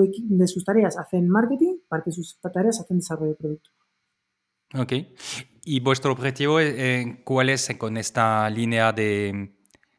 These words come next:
Speaker 2: de, mm, de producto propio? Es, ah, ¿qué pensáis que podéis conseguir? ¿Nivel de referencias, facturación?
Speaker 1: ¿Te, te acuerdas hace una hora cuando empezamos este podcast que te dije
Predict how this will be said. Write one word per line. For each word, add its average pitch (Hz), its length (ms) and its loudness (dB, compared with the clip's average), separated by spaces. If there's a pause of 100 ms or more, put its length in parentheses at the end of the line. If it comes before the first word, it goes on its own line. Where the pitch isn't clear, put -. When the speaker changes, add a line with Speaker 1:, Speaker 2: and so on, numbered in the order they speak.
Speaker 2:
de, 101 760 0
mm, 95 600 -6 (880)
de 107 220 -2
producto 113 420 -2
propio? 113 460 -4
Es, 107 580 -4
ah, 104 760 -4 (100)
¿qué 127 120 0
pensáis 127 440 0
que 120 120 -4
podéis 117 340 -2
conseguir? 107 680 -6 (800)
¿Nivel 113 300 2
de 110 360 2
referencias, 110 1000 -2
facturación? 110 1040 -4 (1120)
Speaker 1:
¿Te, 226 120 0
te 220 160 -4
acuerdas 202 380 4
hace 220 280 4
una 190 220 6
hora 202 140 4
cuando 202 160 4
empezamos 175 380 0
este 175 180 -2
podcast 175 440 -2
que 180 80 -4
te 170 100 -2
dije 165 520 0